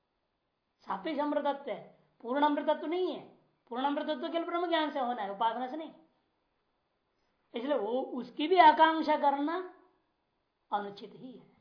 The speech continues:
क्योंकि उससे मुक्ति होना नहीं है।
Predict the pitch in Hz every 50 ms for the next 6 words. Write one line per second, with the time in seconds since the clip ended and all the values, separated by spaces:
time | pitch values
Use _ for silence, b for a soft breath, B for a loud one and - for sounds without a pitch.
0 | _ _ _ _ _ _ _ _ _ _ _ _ _ _ _ _ _ _ _ _
1 | _ _ _ _ _ _ 226 226 220 220 196 - - 185 180 170 170 - 233 202
2 | 180 180 190 226 330 - - - _ _ _ - 185 165 156 170 151 143 - -